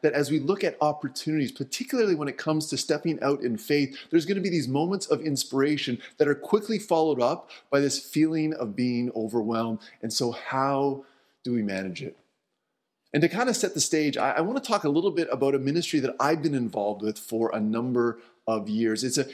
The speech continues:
it's a prison ministry in Malawi. Uh, in, in addition to the work that I do here in Paris and in the community with the church, I, I've also been involved in a prison ministry in Malawi. Now, Malawi, you may or may not be familiar with. It's a,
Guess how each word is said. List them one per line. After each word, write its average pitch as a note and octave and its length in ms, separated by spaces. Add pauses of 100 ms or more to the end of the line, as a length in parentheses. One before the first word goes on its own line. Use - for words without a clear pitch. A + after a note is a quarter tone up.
it's - 140
a D#3+ 40
prison G3+ 380
ministry A#2 500
in A2+ 300 (240)
Malawi. G2+ 480 (240)
Uh, D3+ 200 (160)
in, E3+ 140
in D#3+ 120
addition F#3 340
to E3 60
the D3 80
work D3+ 220
that C#3+ 100
I C3+ 60
do B2+ 160
here D3 340
in G#2+ 100
Paris C3+ 440
and A2+ 100
in A2 80
the G#2+ 100
community C3+ 360
with A2+ 160
the G#2+ 60
church, - 420 (280)
I, C3+ 220
I've D3+ 100
also A3 260
been F3 140
involved B2+ 580
in B2 140
a A2+ 60
prison F3+ 340
ministry A2+ 560 (300)
in B2 140
Malawi. G#2+ 480 (260)
Now, E3+ 300
Malawi, D#3+ 380
you D#3 80
may D3+ 200
or D3 60
may C#3 140
not C#3 220
be C3+ 100
familiar C3+ 440
with. A2+ 180
It's C#3 160
a, C#3+ 60